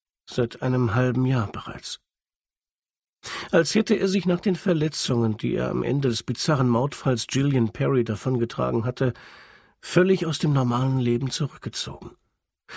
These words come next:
Er mied alltägliche Aufgaben, Pläne, Menschen, Telefonanrufe,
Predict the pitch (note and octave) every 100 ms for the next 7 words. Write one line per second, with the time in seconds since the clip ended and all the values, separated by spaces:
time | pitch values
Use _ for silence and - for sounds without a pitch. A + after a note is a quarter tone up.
0 | - - C#3 C#3+ E3+ A3 G#3+ - - -
1 | C#3+ C#3 D3 C3+ C3 C#3+ D#3+ E3+ - D3+
2 | D3 D#3 _ _ _ _ _ - B2+ C3
3 | B2+ - _ _ _ - A#2 B2+ - A#2
4 | A#2 B2 - A#2+ G#2+ B2+ B2 A#2+ A2 A2+
5 | B2 -